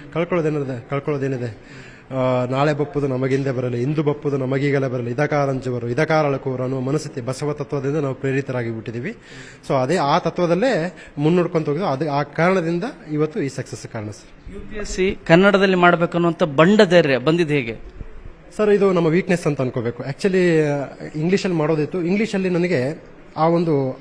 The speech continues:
Speaker 1: ಆತ್ಮವಿಶ್ವಾಸದಿಂದ ಮಾತಾಡಬೇಕು, ಆ, ನನಗೆ ನನ್ನ ಭಾಷೆಯನ್ನು ಸ-, ಒಂದು ಸ-, ಸರಿಯಾದ ರೀತಿಯಲ್ಲಿ ಬಳಕೆ ಮಾಡೋಕ್ಕಾಗುತ್ತೋ ಇಲ್ಲ ಅನ್ನುವ ಭಯ ನನಗೆ ಕಾಡ್ತಾ ಇತ್ತು. ಅದಕ್ಕೆ ನಾನು ಕನ್ನಡ ಮೀಡಿಯಮ್‌ಗೆ ಜಂಪ್ ಆದೆ ಸರ್. So ನನಗೆ ಟೋಟಲ್ ನಾಲ್ಕು ಅಟೆಂಪ್ಟಲ್ಲೂ ಕನ್ನಡ ಮೀಡಿಯಮಲ್ಲೇ ಬರೆದಿದ್ದೀನಿ. ಆ,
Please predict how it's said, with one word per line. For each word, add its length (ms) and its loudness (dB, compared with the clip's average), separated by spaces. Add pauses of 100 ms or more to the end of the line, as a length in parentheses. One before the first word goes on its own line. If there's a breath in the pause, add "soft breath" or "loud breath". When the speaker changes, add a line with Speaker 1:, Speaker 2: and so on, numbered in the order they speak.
Speaker 1:
ಆತ್ಮವಿಶ್ವಾಸದಿಂದ 680 0
ಮಾತಾಡಬೇಕು, 640 0 (440 loud breath)
ಆ, 40 2 (560)
ನನಗೆ 440 6
ನನ್ನ 240 2
ಭಾಷೆಯನ್ನು 840 2
ಸ-, 180 -14 (240)
ಒಂದು 220 2
ಸ-, 120 -8 (500)
ಸರಿಯಾದ 320 2
ರೀತಿಯಲ್ಲಿ 400 0
ಬಳಕೆ 220 0
ಮಾಡೋಕ್ಕಾಗುತ್ತೋ 640 -2
ಇಲ್ಲ 100 0
ಅನ್ನುವ 360 -2 (420 loud breath)
ಭಯ 200 4
ನನಗೆ 200 0
ಕಾಡ್ತಾ 300 -4
ಇತ್ತು. 180 -6
ಅದಕ್ಕೆ 240 -2
ನಾನು 280 -2
ಕನ್ನಡ 240 0
ಮೀಡಿಯಮ್‌ಗೆ 420 2
ಜಂಪ್ 280 0
ಆದೆ 160 0
ಸರ್. 140 -10 (440 loud breath)
So 320 4
ನನಗೆ 240 2
ಟೋಟಲ್ 420 -2
ನಾಲ್ಕು 380 0
ಅಟೆಂಪ್ಟಲ್ಲೂ 320 -4
ಕನ್ನಡ 220 0
ಮೀಡಿಯಮಲ್ಲೇ 320 2
ಬರೆದಿದ್ದೀನಿ. 400 -4
ಆ, 840 -4